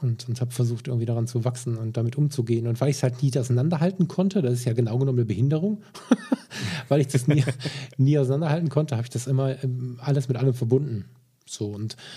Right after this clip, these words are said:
wenn in der Rettung die Nacht, äh, schlecht war, schlimm war, ich,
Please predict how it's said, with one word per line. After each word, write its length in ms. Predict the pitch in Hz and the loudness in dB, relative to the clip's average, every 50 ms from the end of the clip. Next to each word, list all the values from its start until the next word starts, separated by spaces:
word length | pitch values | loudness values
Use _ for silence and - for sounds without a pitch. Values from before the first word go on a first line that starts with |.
| - - - | -18 -18 -12
wenn 240 | - 120 117 123 123 | -8 -2 0 2 2
in 100 | 123 120 | 2 2
der 100 | 120 113 | 2 2
Rettung 240 | 123 - - 147 127 | 0 0 2 0 0
die 80 | 117 117 | 2 0
Nacht, 320 | 123 131 131 - - - | 0 -2 -2 -6 -8 -8
äh, 220 | 131 127 120 123 | -8 -8 -8 -8
schlecht 480 | 131 - - 135 127 143 139 - - - | -8 -4 -2 0 0 0 -2 -4 -4 -2
war, 400 | 151 147 147 156 156 156 165 143 | -2 0 0 0 0 -2 -2 -4
schlimm 380 | - - 139 143 151 165 160 139 | 0 2 4 4 4 4 2 0
war, 300 | 139 147 160 165 165 160 | 0 -2 0 0 -2 -2
ich, 180 | 139 - - | -4 -6 -10